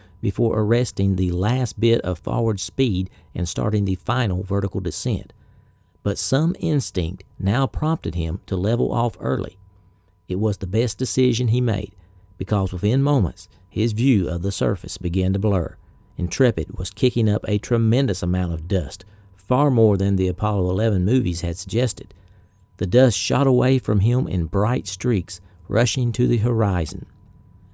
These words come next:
"Ninety-six feet, coming down at six. Slow down the descent rate,"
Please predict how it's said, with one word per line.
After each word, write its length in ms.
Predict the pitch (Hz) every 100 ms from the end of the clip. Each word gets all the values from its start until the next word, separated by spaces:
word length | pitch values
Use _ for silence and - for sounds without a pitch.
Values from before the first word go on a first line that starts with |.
| - _ _
"Ninety-six 540 | 127 170 160 165 -
feet, 400 | - 156 113 -
coming 260 | - 160 170
down 180 | 156 147
at 120 | 117
six. 340 | - 113 82 -
Slow 260 | - - 165
down 220 | 160 156
the 60 | 131
descent 360 | 117 - 139
rate," 300 | 90 92 78